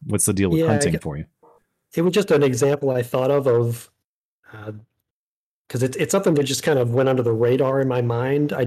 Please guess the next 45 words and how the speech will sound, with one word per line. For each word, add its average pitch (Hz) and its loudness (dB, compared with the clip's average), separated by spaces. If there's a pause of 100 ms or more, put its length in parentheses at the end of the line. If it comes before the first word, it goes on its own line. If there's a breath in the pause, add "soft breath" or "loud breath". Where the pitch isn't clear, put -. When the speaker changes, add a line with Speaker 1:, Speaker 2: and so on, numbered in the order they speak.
(100)
Speaker 2:
I 120 -2
just 120 -4
kind 127 0
of - -8
took - -4
it 143 -4
for 131 0
granted. 127 0 (1000)
Speaker 1:
Hmm. 82 0 (120)
Speaker 2:
And 120 -2
I 123 0
thought 147 4
it - 4
was 135 4
an 139 4
interesting 131 0
case 127 0
of 113 0
a, 110 -4
an 127 0
assumption 120 -2
I 107 -2
make 104 -4
that, 110 -6 (1600)
you 123 0
know, 110 0
of, 113 -4
of 127 -4
course 156 2
that 156 2
would 135 2
be 143 2
their 123 4
response, 120 -2
but 120 -4
it's 117 -2
like, 120 0
well, 123 2
their, 120 0 (180)
their 135 2
response 165 -2
could 190 0
be, 123 2
you 120 0
know, 117 0